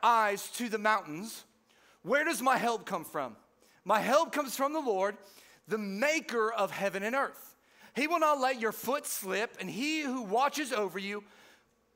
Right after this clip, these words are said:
will not slumber." And so God right here is giving us some,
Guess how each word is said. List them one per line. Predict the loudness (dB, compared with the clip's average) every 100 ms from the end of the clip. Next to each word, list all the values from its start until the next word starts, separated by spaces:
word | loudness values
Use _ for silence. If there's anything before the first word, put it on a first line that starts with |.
| _ _
will | -6 0 2 2 -2 -6
not | -2 0 0 -4 -12
slumber." | -10 -4 -4 -4 -8 -20 _ _ _ _ _ _ _ -12 -6
And | -2
so | -2
God | 4 6 6 4
right | 2 0
here | 0 0 0
is | 0
giving | -2 -2 0
us | 0 0 -8 -16 -18 -10
some, | -4 -2 -4